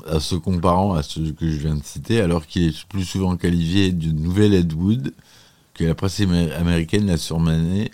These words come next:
Master of Error, maître de l'erreur. Il se fait remarquer en septembre deux mille six en défiant ses détracteurs et critiques, aussi bien amateurs que professionnels à la boxe.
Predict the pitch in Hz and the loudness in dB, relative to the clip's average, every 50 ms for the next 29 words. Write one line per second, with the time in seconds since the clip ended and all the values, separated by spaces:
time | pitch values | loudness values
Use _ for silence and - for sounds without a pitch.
0 | - _ _ - 78 85 90 101 104 - - - 117 110 117 113 107 101 90 - | -12 _ _ -4 -2 0 2 2 2 0 0 0 2 4 4 4 4 2 2 2
1 | - 95 92 92 87 82 82 82 78 73 69 69 - - _ _ 80 85 92 101 | 0 0 2 2 2 2 2 2 2 0 -4 -6 -12 -16 _ _ 0 0 0 0
2 | - - - 90 85 87 87 82 82 85 80 78 76 76 73 73 73 69 64 87 | -2 -4 -4 -2 2 2 2 4 4 2 2 0 0 -2 -2 -4 -4 -6 -6 -10
3 | - _ _ _ _ _ _ _ _ _ _ _ _ _ _ _ _ _ _ _ | -16 _ _ _ _ _ _ _ _ _ _ _ _ _ _ _ _ _ _ _
4 | _ _ _ _ _ _ _ _ _ - 80 - - - 107 98 101 101 98 92 | _ _ _ _ _ _ _ _ _ -8 -8 -6 -2 0 2 2 4 4 2 0
5 | - - 123 107 98 - - 107 - - - 101 104 104 101 95 95 92 87 85 | 0 0 0 0 0 0 -2 -4 -4 -2 0 0 0 2 0 2 2 2 2 0
6 | 82 - - 120 - - 98 85 85 90 98 - - - 110 110 - - 95 87 | -2 -6 -8 -8 -4 -2 0 0 2 2 0 0 0 -2 -2 -2 -2 -2 -2 -2
7 | 90 82 - - 92 85 80 - - 117 117 110 - 95 82 78 - - 98 80 | -2 -4 -2 -4 -4 -4 -4 -2 -2 0 0 0 0 -2 -2 -2 -2 -2 -2 -2
8 | - - 120 123 - - - 85 - - 95 95 101 95 92 92 90 85 80 - | -2 -4 -6 -6 -4 -6 -8 -8 -6 -6 -4 -2 0 0 2 2 0 0 0 -2
9 | 92 87 - _ 80 76 - - 95 - - 95 90 - - 85 87 87 85 82 | -4 -6 -4 _ -6 -8 -6 -8 -10 -4 -4 -4 -4 -2 -2 -2 0 0 0 0
10 | 80 78 76 71 76 76 78 82 80 85 95 120 127 - - - - | 0 -2 -4 -4 -4 -4 -2 0 0 2 0 0 -2 -4 -10 -12 -12